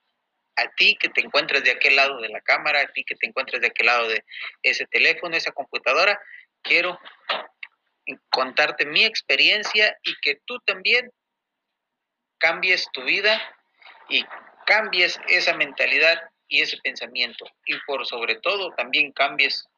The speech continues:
tu estilo de alimentación, tu vida saludable, para que encuentres cuál es tu objetivo y alcances esas metas que tanto has soñado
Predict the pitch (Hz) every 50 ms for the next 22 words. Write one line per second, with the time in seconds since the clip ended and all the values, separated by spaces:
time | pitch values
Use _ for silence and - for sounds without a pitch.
0 | _ _ - - - _ - 113 107 - - - 160 165 160 147 139 143 147 -
1 | 156 147 143 139 135 - - - - - 135 143 143 135 - _ _ _ _ _
2 | _ _ - 117 113 147 156 147 139 131 - 143 143 143 143 143 156 170 175 190
3 | 196 196 - - - - _ _ _ _ _ - 139 170 185 190 175 175 - -
4 | _ _ _ _ _ _ _ _ _ _ - 180 196 196 - - - _ _ _
5 | _ - 139 131 - - 160 165 175 175 - 175 170 - - - _ - 143 139
6 | 135 120 - - _ - 160 180 180 - - - 151 147 _ - 202 214 202 214
7 | 202 - - _ _ _ _ _ _ _ 135 135 127 123 - - 151 156 156 -
8 | 156 139 - 151 151 - 143 - 151 147 156 156 - 156 147 147 - - _ _
9 | _ - - 113 - - - 147 165 170 - 170 170 170 170 165 - - 147 147
10 | 156 160 165 165 170 175 175 -